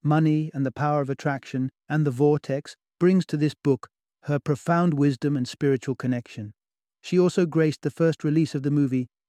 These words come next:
The Secret. Jerry, in his lifetime, co-wrote more than a dozen books with Esther,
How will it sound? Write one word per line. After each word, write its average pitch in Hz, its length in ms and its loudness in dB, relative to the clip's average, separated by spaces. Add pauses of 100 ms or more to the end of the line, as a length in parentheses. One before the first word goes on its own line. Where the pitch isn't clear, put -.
The 143 100 0
Secret. - 480 -6 (640)
Jerry, 151 460 2 (160)
in 151 100 2
his 139 140 0
lifetime, 147 520 -2
co-wrote 156 460 2
more 147 220 2
than 143 100 0
a 135 80 0
dozen 151 340 0
books 151 300 -4
with 135 100 -4
Esther, 127 440 -6